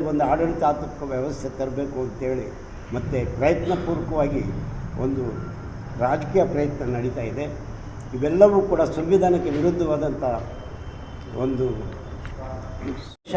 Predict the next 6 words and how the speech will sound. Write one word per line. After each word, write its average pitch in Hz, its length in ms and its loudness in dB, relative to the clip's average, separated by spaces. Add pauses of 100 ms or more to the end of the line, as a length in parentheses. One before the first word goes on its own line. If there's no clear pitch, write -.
ಮುನ್ನಡೆಸೋ 156 560 2
ಥರ 147 140 2 (680)
ಏನು 175 280 4
ಎಲ್ಲ 160 320 6
ಸಮುದಾಯಗಳನ್ನು 165 880 4
ಒಗ್ಗೂಡಿಸ್ಕೊಂಡು 147 800 0